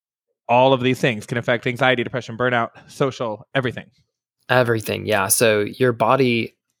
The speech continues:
Speaker 2: only rests and deeply recovers during sleep. So this is when your body, like, goes through and takes care of, like, replenishing energy stores for tomorrow, cleans out all the damage that we did today. Um, and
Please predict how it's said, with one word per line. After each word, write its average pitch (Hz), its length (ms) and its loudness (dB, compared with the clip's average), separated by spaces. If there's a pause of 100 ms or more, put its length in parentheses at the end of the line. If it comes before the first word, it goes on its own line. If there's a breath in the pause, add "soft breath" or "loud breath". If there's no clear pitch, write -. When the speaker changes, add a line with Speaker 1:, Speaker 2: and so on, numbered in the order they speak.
Speaker 2:
only 139 380 4
rests 113 480 0
and 117 320 -6
deeply 120 360 -2
recovers 107 560 -2
during 101 280 -6
sleep. - 400 -4 (420 loud breath)
So 110 300 0
this 123 260 2
is 120 120 0
when 120 160 0
your 113 100 0
body, 107 340 0
like, 107 180 0
goes 107 220 2
through 110 380 0
and 104 180 -6
takes 113 300 -4
care 107 500 0
of, 104 320 -4
like, 104 220 -4 (100)
replenishing 113 720 -4
energy 107 340 -4
stores 104 400 -2
for - 160 -6
tomorrow, 147 540 2 (280 loud breath)
cleans 143 360 2
out 131 240 4
all 123 200 4
the 123 120 0
damage 117 400 -2
that 110 140 -2
we 110 100 -4
did 104 240 -6
today. 135 540 2 (300 loud breath)
Um, 104 520 -2
and 104 420 -4